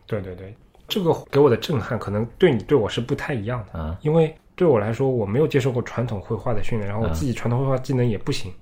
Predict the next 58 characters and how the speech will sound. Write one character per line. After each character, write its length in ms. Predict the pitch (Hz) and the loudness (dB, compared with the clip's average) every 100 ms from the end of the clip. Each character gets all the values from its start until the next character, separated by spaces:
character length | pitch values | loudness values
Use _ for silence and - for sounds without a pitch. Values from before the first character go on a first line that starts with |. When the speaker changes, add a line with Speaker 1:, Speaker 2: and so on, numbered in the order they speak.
| - | -8
Speaker 2:
嗯。 140 | 85 | -6
嗯。 80 | 92 - | -6 -6
Speaker 1:
我 80 | |
就 140 | 101 104 | -4 -4
看 220 | - 160 | -4 -2
那 100 | 151 | -2
个， 80 | 131 | 0
我 100 | 110 | -2
会 200 | - 143 | 2 2
觉 160 | 117 | 2
得， 100 | 101 - | -6 -8
哇， 140 | - - | -12 -14
天 200 | - 151 | -8 -4
外 80 | 143 | -4
飞 140 | 113 139 | -4 -4
仙 240 | 131 175 | 0 0
一 60 | 135 | 0
样 140 | 90 | -4
的 60 | 92 | -4
感 100 | 90 - | -4 -4
觉。 140 | 98 120 | -8 -4
Speaker 2:
<laughs> 40 | |
Speaker 1:
但， 180 | 156 151 - - - | -4 -4 -8 -18 -6
但 120 | - 131 | 0 4
可 60 | |
能 120 | 123 139 | 4 6
对 120 | 190 | 6
你 100 | 139 | 6
们， 280 | 110 131 143 | 2 -2 -6
对 160 | - 165 | -2 0
你 80 | 120 | 2
们 120 | 101 | 0
来 160 | 107 127 | 0 0
讲， 200 | 113 95 - | 0 -4 -6
Speaker 2:
嗯。 240 | 80 85 | -4 -4
Speaker 1:
你 140 | 117 107 | -4 -6
可 180 | - | -4
能 120 | 101 107 | -4 0
更 120 | 139 | 0
多 120 | 123 | 0
觉 100 | 107 | 0
得 100 | 101 | -4
他 200 | - 120 | -4 -6
可 160 | 113 113 | -6 -6
能 120 | 98 | -8
是 120 | - | -6
在 280 | 107 113 107 - _ _ _ _ | -4 -4 -4 -10 _ _ _ _
把 200 | - 101 | -12 -10
一 60 | 107 | -6
些 140 | - | -6
传 220 | 123 - 120 | -4 -2 -2
统 80 | |
绘 140 | 104 120 | 0 0
画 100 | 110 | 0
的 100 | 104 | -2
技 280 | - 113 104 | -6 0 4
艺 40 | |
在 260 | - - | 4 4